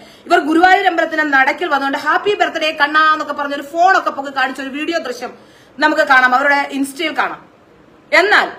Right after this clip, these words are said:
അവർ അടുത്ത വീഡിയോയിൽ പറയുന്നത് രണ്ടരയ്ക്ക്, അതായത് ശ്രീകൃഷ്ണ ജയന്തിക്ക് അവർ ചിത്രം വെക്കാൻ വരുമ്പോ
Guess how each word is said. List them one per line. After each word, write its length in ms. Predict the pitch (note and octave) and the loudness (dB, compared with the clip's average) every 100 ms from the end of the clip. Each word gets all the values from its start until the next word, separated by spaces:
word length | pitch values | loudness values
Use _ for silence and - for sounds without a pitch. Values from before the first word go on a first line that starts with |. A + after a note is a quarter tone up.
| - - | -18 -4
അവർ 160 | C#4 E4+ | 2 4
അടുത്ത 360 | D4+ F#4 A4+ G4 | 4 2 0 0
വീഡിയോയിൽ 400 | D#4 D#4+ D4+ D4 | 0 2 2 2
പറയുന്നത് 460 | B3+ B3 A#3 A#3 - - | -2 -2 -2 -2 -4 -6
രണ്ടരയ്ക്ക്, 720 | C4+ C#4+ F4 F#4 D#4+ C#4 A3 | -2 -2 0 2 0 -2 -8
അതായത് 500 | - - A#3+ C#4+ - | -12 -8 -4 -2 -4
ശ്രീകൃഷ്ണ 480 | C4+ C#4+ D#4+ - | -8 -10 -8 -8
ജയന്തിക്ക് 680 | E4+ D4+ D4 D4 B3+ D#4 - - | -6 -4 -4 -6 -4 -4 -4 -4
അവർ 180 | C4+ D4 | -4 -6
ചിത്രം 380 | - C#4 E4+ | -12 -6 -4
വെക്കാൻ 280 | E4 - C#4 | -2 -2 -2
വരുമ്പോ 420 | C#4 B3 C4+ - | -2 -4 -6 -6